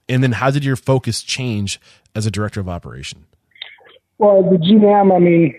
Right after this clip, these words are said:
Speaker 2: my, my job was, was to make sure that the, my property was, was, was being run, adhered to by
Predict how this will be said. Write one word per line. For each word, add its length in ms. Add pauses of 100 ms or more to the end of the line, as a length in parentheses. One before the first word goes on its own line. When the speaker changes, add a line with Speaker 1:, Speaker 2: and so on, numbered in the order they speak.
(160)
Speaker 2:
my, 140 (240)
my 140
job 280
was, 120 (240)
was 260 (280)
to 260
make 200
sure 220
that 160
the, 60
my 260
property 460
was, 160 (300)
was, 320
was 120
being 280
run, 260
adhered 360
to 140
by 240